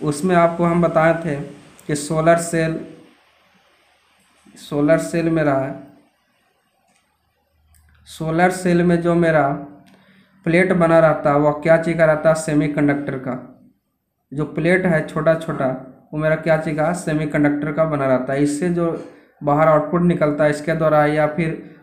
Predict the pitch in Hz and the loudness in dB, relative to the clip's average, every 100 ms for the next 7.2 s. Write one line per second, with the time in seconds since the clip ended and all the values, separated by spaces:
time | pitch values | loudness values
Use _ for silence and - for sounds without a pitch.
0 | - 151 147 147 180 175 165 156 170 170 | -4 2 2 2 0 2 2 2 2 2
1 | 170 165 165 165 156 156 156 160 147 156 | 0 0 0 0 0 -2 -4 -6 0 0
2 | 147 151 - 156 151 196 202 - - _ | 0 -6 -6 -4 -4 -6 -10 -16 -20 _
3 | _ - _ 143 147 147 165 160 151 147 | _ -20 _ 0 2 2 -2 0 2 2
4 | 156 - 156 151 147 147 143 202 202 147 | 0 -2 -2 0 2 2 2 0 -2 0
5 | 147 143 - 143 - 156 - 139 131 156 | 2 2 0 -6 -4 -6 -4 -6 -6 -4
6 | 147 156 180 151 139 135 143 - 139 127 | -4 -4 -6 -2 0 0 -2 -8 -6 -6
7 | 127 - | -8 -14